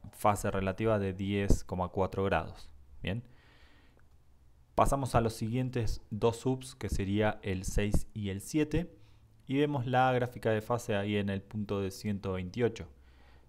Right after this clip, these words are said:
Entonces, si hacemos, eh, ciento veintiocho menos diez,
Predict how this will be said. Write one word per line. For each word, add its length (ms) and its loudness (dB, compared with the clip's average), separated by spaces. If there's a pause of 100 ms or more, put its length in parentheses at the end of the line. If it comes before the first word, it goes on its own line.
(100)
Entonces, 760 -2 (360)
si 200 -6
hacemos, 800 0 (140)
eh, 580 -6
ciento 340 -2
veintiocho 420 -2
menos 360 -6
diez, 560 2